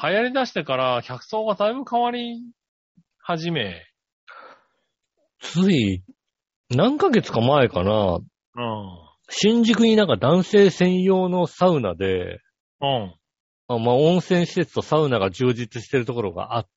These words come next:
Speaker 2: て、
Speaker 1: うん。
Speaker 2: で、イベントで、なんか何ヶ月かに一回、女性がその日だけは入れるみたいな。
Speaker 1: へー。
Speaker 2: そういう日が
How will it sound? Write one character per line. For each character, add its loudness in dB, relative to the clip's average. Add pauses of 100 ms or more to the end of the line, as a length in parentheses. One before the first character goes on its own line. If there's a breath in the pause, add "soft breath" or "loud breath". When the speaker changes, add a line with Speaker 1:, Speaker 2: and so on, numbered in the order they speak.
(140)
Speaker 2:
て、 -2 (200)
Speaker 1:
う -6
ん。 -8 (440)
Speaker 2:
で、 -8
イ -2
ベ 2
ン -4
ト 2
で、 4 (880)
な -2
ん -8
か 0 (120)
何 -2
ヶ 4
月 2
か 2
に -4
一 -14 (140)
回、 -2 (120)
女 -2
性 4
が 0 (120)
そ -6
の 0
日 -4
だ 2
け -2
は 2
入 0
れ -2
る -6
み -14
た -14
い -14
な。 -16 (400)
Speaker 1:
へ -4
ー。 -8
Speaker 2:
そ 4
う 4
い 4
う 4
日 0
が 0